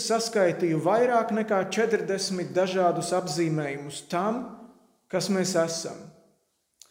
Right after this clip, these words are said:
Bībelē šie salīdzinājumi sākas ar vārdiem:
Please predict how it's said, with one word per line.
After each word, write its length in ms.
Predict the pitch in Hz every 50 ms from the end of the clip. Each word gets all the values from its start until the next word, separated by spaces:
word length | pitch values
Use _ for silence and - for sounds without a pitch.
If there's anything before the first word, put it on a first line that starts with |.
| _ _ _ - - _ _
Bībelē 540 | - 160 214 247 214 240 233 233 226 220 196
šie 160 | - - 202
salīdzinājumi 920 | 190 151 - 220 220 220 220 208 160 151 180 190 185 180 180 175 180 175 170 160
sākas 540 | - - 196 190 190 190 190 170 - - 185
ar 80 | 170
vārdiem: 600 | 151 160 185 190 185 185 185 180 170 165 160 160